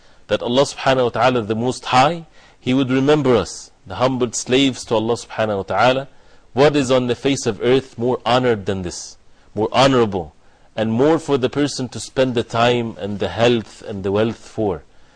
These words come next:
This is the real time. This is the real life. This is the real happiness, if we really have the taste of it, as the early generations of Islam did, as the companions radiallahu anhum did,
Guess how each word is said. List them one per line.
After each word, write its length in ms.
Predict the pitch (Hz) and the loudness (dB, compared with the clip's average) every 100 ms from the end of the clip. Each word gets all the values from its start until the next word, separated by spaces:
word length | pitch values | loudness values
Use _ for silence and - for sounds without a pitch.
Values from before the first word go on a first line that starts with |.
| _ - | _ -12
This 180 | 117 | -8
is 140 | 110 92 | -8 -6
the 120 | 95 | -4
real 260 | 104 120 110 | -2 -2 -4
time. 360 | 104 87 73 - _ _ | -6 -8 -8 -18 _ _
This 160 | - 113 | -10 -8
is 120 | 92 | -4
the 120 | 104 | -2
real 200 | 117 120 | 0 0
life. 540 | 98 110 92 - - - - - - _ | 0 0 0 -8 -20 -20 -20 -20 -20 _
This 180 | 127 127 | -6 -4
is 120 | 123 | -4
the 120 | 107 117 | 0 2
real 180 | 139 | 2
happiness, 680 | 131 139 143 139 151 - - - - - - | 4 2 2 0 -2 -4 -14 -20 -20 -20 -14
if 200 | 98 117 | -10 -2
we 140 | 113 | 0
really 180 | 131 123 | 2 0
have 280 | 117 123 107 | 2 0 0
the 100 | 110 | -6
taste 400 | - 135 131 - | -2 -2 0 -2
of 140 | 117 | 0
it, 240 | 143 - - _ - _ - | -2 -4 -12 _ -20 _ 2
as 240 | 139 135 | 4 4
the 100 | 120 | 2
early 240 | 131 139 117 | 2 2 0
generations 480 | 120 123 - 117 | 0 -2 -4 -4
of 140 | 107 101 | -2 -2
Islam 480 | 82 - 107 98 85 | -6 -6 -6 -6 -8
did, 180 | 80 | -8
as 200 | - 120 | -6 -6
the 80 | 117 | -6
companions 640 | - 113 123 131 127 113 104 | -8 -4 0 2 0 -2 -2
radiallahu 580 | 110 110 104 110 104 104 | -2 0 2 2 2 -2
anhum 320 | 110 107 101 | -4 -6 -6
did, 300 | 147 107 | -8 -8